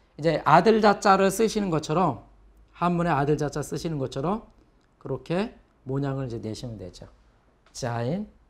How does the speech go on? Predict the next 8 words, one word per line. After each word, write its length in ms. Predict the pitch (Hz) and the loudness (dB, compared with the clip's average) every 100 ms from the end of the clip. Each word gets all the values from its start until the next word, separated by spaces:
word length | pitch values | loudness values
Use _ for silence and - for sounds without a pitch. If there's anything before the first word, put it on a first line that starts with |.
| _ _ _ _ _ _ _ - | _ _ _ _ _ _ _ -16
지읒 380 | - 151 156 151 | -6 -2 -2 -2
발음이라 420 | 151 135 123 117 | -2 -2 -4 -6
그랬죠. 400 | 113 104 - 202 - _ _ _ _ _ _ _ - | -8 -8 -6 -8 -8 _ _ _ _ _ _ _ 2
그다음에 240 | 220 233 | 4 6
해트, 680 | 214 - 262 - - 226 123 - - _ _ _ _ _ _ _ - | 4 0 -6 0 8 8 8 -2 -20 _ _ _ _ _ _ _ -12
기역을 540 | - 175 190 185 185 | 0 2 4 4 2
쓰시고 800 | 175 196 - 175 185 226 269 - - _ _ _ _ _ _ _ _ _ _ _ _ _ _ _ _ _ _ _ _ | 0 -2 -2 -2 4 4 2 -6 -20 _ _ _ _ _ _ _ _ _ _ _ _ _ _ _ _ _ _ _ _
그다음에 580 | 139 139 143 180 208 | -6 -4 -2 -4 -6